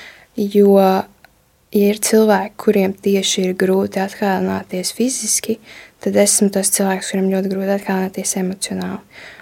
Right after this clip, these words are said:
Un man liekas, tā kā tā īstā atkailināšanās ir tieši, tieši emocionālā ziņā, tāpēc, um,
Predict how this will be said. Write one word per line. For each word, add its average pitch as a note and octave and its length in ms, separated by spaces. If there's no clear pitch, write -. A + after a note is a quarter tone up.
Un F#3+ 300
man F#3+ 180
liekas, F#3+ 320
tā - 160
kā F#3+ 160
tā F#3 240
īstā F#3 320
atkailināšanās F#3 800
ir - 160
tieši, F#3+ 400
tieši G3 300
emocionālā F#3 500
ziņā, G3 400
tāpēc, - 480
um, F#3 260